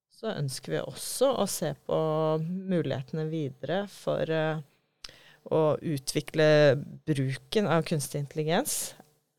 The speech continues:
Finnes det noen muligheter for at, eh, løsningene kan brukes autonomt? Eh, al-, altså alene. Da, altså, da begynner vi også å tenke det at vi kan spare legeressurser, da.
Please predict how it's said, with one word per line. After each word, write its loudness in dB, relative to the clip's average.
Finnes -2
det 0
noen -2
muligheter 0
for -4
at, -2
eh, 0
løsningene 0
kan -4
brukes -6
autonomt? -4
Eh, -4
al-, -2
altså -2
alene. 0
Da, 0
altså, -6
da 2
begynner 0
vi 4
også 2
å -4
tenke 4
det 6
at 0
vi 2
kan -2
spare 2
legeressurser, 0
da. -4